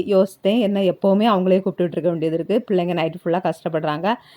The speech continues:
அப்படின்னு சொல்லி ஒரு லெவலுக்கு அப்புறம் நானே தனியா போக ஆரம்பிச்சேன். பஸ்ல தான் போக ஆரம்பிச்சேன். இப்படி என்னால முடியும் ஒரு விஷயத்த நான் முடியாதுன்னே நினைச்சுக்கிட்டு இருந்தேன். நீங்களும் இது மாதிரி, இது மாதிரி எ-,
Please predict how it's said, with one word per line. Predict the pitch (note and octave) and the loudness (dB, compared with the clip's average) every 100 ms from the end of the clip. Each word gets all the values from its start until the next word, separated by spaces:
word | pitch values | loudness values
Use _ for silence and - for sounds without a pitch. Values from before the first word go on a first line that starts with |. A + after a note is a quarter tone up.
| - _ | -20 _
அப்படின்னு | - F3 F#3+ | -6 -2 0
சொல்லி | G3 B3 | 2 4
ஒரு | F#3 F#3+ F#3+ | 4 4 4
லெவலுக்கு | F3 G3 G3 | 4 2 0
அப்புறம் | F#3+ C#4+ C#4 | 0 2 2
நானே | F#3 G3 A#3 | 2 0 0
தனியா | G#3 F3+ G3+ | 0 0 0
போக | F3 E3+ E3 | 0 0 -2
ஆரம்பிச்சேன். | D#3 D3+ B3 D4+ | -4 -2 -2 0
பஸ்ல | G3+ - F#3+ | 0 0 -2
தான் | F#3 F#3 | -2 -2
போக | E3 D#3+ | -4 -4
ஆரம்பிச்சேன். | D3+ D3+ - C4+ E4+ _ _ _ _ _ _ _ _ _ _ _ - - - _ - | -4 -8 -4 -6 -6 _ _ _ _ _ _ _ _ _ _ _ -20 -20 -20 _ -8
இப்படி | G#3+ D4 F4+ | 0 4 6
என்னால | C4+ D4 D4+ | 6 6 6
முடியும் | C#4 C4+ D#4+ F#4 D4+ | 6 6 6 6 6
ஒரு | C4+ | 4
விஷயத்த | A3+ - B3 F3+ D#4+ | 0 2 2 2 2
நான் | C4+ A#3+ | 2 2
முடியாதுன்னே | G#3+ A#3+ A#3+ A#3 C4+ | 4 4 4 4 4
நினைச்சுக்கிட்டு | F#3 F3+ E3+ D3+ | 4 0 -2 -2
இருந்தேன். | D3+ F3+ D#4 | 0 2 2
நீங்களும் | A3+ A#3 A3+ C#4 F4+ _ - - | 4 4 4 2 0 _ -14 -2
இது | G#3 | 2
மாதிரி, | A3+ A3 D#4+ | 4 2 0
இது | G#3+ A3 | 2 4
மாதிரி | C4+ C4 C4+ E4+ | 4 4 4 4
எ-, | F3+ | 4